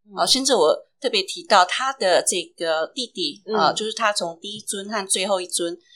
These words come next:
Speaker 2: 我们现职的雕塑科的都是这个弟弟。那这个弟弟事实上是精彩的外交官，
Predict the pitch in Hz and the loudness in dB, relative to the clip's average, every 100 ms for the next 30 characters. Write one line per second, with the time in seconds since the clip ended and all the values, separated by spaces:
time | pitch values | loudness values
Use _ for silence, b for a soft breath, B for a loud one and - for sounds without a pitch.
0 | b 151 156 185 - 202 190 - - 147 | b -8 -6 -2 -2 -2 -2 -2 -2 -4
1 | 143 - 160 175 190 180 - _ _ _ | -4 0 0 0 -4 -10 -18 _ _ _
2 | - 185 156 165 175 - 165 147 180 - | -6 -2 -2 -2 -2 -4 -2 -6 -10 -14
3 | - 151 - _ _ _ 285 311 277 262 | -10 -10 -12 _ _ _ -8 -4 -4 -4
4 | 285 247 202 - 226 220 226 214 - 208 | -6 -6 -2 0 2 2 4 2 0 -2
5 | - 214 208 - 175 - 156 180 185 170 | -2 -4 -4 -6 -6 -6 -8 -4 -4 -2
6 | 160 156 - 156 156 156 | -2 -4 -6 -8 -6 -8